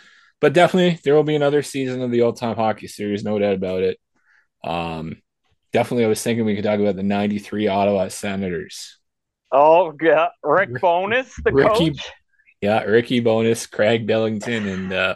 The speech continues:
Speaker 1: company. Uh, but definitely, uh, that's on the radar and, uh, definitely will be as, uh, we gear up for the baseball season. So I'm thinking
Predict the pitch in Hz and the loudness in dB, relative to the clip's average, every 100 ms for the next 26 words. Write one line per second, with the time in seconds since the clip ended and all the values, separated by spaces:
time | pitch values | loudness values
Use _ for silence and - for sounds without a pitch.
0 | - - 104 101 90 - - - - _ | -6 -4 -4 -4 -8 -10 -20 -20 -20 _
1 | _ - _ 92 90 95 - - 101 - | _ -20 _ -4 -4 -6 -4 -2 -2 -4
2 | 104 104 101 - 98 - 107 98 95 95 | -10 -8 -6 -2 -2 -2 -2 -2 -2 -2
3 | 92 92 90 92 92 90 87 - 117 117 | 0 0 0 -2 -2 -2 0 0 0 2
4 | 104 101 101 92 90 101 _ _ _ _ | 0 2 0 -2 -6 -10 _ _ _ _
5 | _ _ 95 95 95 95 95 92 92 - | _ _ -2 -2 -2 -2 -2 -2 -2 -4
6 | 101 92 110 110 110 - - 95 95 101 | -8 -4 2 4 4 0 -6 -2 2 2
7 | 101 95 92 - 95 95 85 - 95 - | 2 -2 -4 -4 -4 -4 -8 -10 -6 0
8 | 143 147 147 135 127 | 2 4 2 2 -2